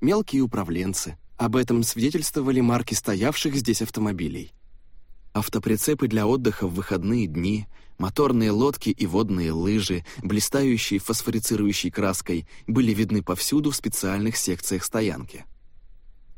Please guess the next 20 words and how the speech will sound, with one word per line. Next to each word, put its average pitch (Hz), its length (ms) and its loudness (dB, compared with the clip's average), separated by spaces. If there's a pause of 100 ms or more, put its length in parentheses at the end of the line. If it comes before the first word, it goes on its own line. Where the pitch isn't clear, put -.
(420)
Виллы 160 400 4
Стоунхендж. 90 1080 -2 (280)
От 95 160 -4
этой 104 180 2
надписи 113 480 0
мороз 113 360 0
по 92 120 -6
коже 95 300 0
подирал 98 460 0
каждый 90 320 -2
раз, 123 320 -2 (280)
когда 98 380 0
она 95 140 0
попадалась 104 560 0
Старлинг 92 580 -2
на 90 60 -2
глаза. 80 460 -4 (760)
Дома, 101 340 0
должно 120 400 0
быть, 113 220 -2